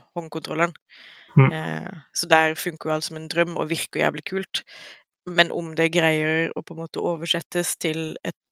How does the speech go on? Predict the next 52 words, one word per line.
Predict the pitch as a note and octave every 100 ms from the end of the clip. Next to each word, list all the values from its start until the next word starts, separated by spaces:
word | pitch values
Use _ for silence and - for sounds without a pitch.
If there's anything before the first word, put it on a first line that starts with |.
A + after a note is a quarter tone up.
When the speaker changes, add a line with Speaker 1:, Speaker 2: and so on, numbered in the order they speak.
| _ -
Speaker 1:
vanlig | E3 E3+ D#3+ D3+ D3 D3
spill | - G#3 G3+
eller | D#3 D#3
et | -
skytespill, | - D#3+ - G#3+ A3+ _ _ _ _ _ _ _ _ _
det | F#3+ G3+ G#3+ B3+ C4 B3+ B3+ B3+ B3+ -
er | - G3+ F3+ F3
jeg | F3 G3
fortsatt | - F#3 - F3
litt | D#3 -
sånn | D#3+ D#3+ E3+ -
usikker | F3 - -
på. | - - _ _ -
Eh, | E3 E3 D#3+ D#3+ D#3+ - G3+
men | G3+
det | F#3+ F3
blir | F3+ F3
spennende | - E3+ - C3+
å |
Speaker 2:
Jeg | C#3+
er |
Speaker 1:
se | C#3 E3+
Speaker 2:
litt | -
irritert | D3+ C#3 - C3
for | -
at | D3
jeg | C3
ikke | E3 C3
Speaker 1:
om |
Speaker 2:
har | D#3+
fått, | C#3+ E3
Speaker 1:
det | C#3+
Speaker 2:
eh, | C#3
testet | C3 - C3
den | C#3+
selv, | - D3+ D#3+ D#3+ C#3+
og | C3+ C3 C3
med | C3+
liksom | C3 C#3
det | C3
haptic | C3 - D3 -
feedbacken | C3 A#2+ C3 - C3+ C3 C3+
i, | C3+ C3+
i |
triggerne | - B2+ C3 B2+ C3 C3 C3+
og | C3
så | -
registrerer | C3+ C3+ - C3+ C3+
seg | C#3+
av, | C3+ C#3+
da. |
Det | D3+